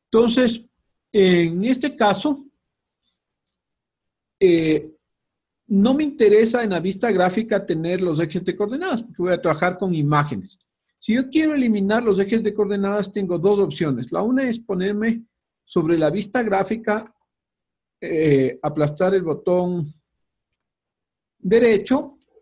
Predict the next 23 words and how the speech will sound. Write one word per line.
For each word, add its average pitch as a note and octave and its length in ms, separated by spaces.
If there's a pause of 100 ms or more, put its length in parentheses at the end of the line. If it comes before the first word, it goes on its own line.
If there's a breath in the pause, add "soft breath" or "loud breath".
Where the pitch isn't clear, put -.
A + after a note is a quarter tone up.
(260)
y A#3 180
quitar A#3+ 640 (460)
los E3+ 240
ejes. C#3+ 320
De G3+ 100
esa G3+ 140
manera G#3+ 360
voy F#3+ 200
poniendo G3+ 680 (220)
o D#3+ 160
quitando F3+ 720 (580)
los D#3 280
ejes. - 500
Igual C#4+ 380
puedo, A#3+ 520 (440)
en F3+ 180
la E3+ 100
flecha A3+ 440
que G#3 100
me E3+ 120
indica F#3+ 540
vista F3+ 760
gráfica, G#3+ 840